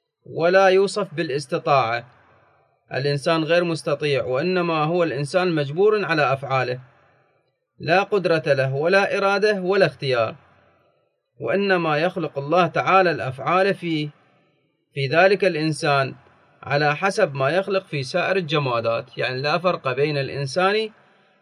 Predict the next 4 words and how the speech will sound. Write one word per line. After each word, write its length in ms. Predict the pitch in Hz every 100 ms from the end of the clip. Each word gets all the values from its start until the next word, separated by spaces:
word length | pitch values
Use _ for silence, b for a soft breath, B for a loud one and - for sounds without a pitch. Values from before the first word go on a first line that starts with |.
| -
والجماد، 760 | - 170 147 151 131 120 120
فالجماد 720 | - 151 131 151 151 175 196 165
غير 320 | 170 214 196
مخير 540 | 170 151 151 127 -